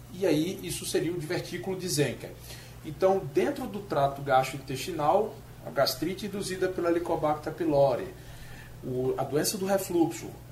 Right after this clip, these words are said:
esses dois menos comumente, algumas doenças do esôfago,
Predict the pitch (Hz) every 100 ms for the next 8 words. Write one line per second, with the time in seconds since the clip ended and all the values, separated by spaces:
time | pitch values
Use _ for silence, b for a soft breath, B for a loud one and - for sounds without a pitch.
0 | - 131 - 143 156 156 139 156 160 -
1 | 160 160 151 131 117 - B B B B
2 | - 143 160 143 156 156 160 135 165 147
3 | 151 160 147 - 110